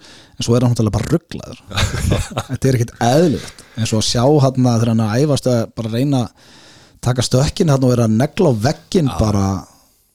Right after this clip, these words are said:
Speaker 1: átta sinnum ára og næri þessu og geti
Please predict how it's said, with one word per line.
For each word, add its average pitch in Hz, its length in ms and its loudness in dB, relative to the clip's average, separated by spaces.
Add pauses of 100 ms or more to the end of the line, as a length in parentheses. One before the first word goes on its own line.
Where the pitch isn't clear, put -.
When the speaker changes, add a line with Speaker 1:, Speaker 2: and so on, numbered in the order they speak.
(380)
Speaker 1:
átta 147 420 0
sinnum 104 240 0
ára 98 220 0
og 101 40 0
næri 139 280 2
þessu 98 180 -2
og - 920 -12
geti 127 340 -4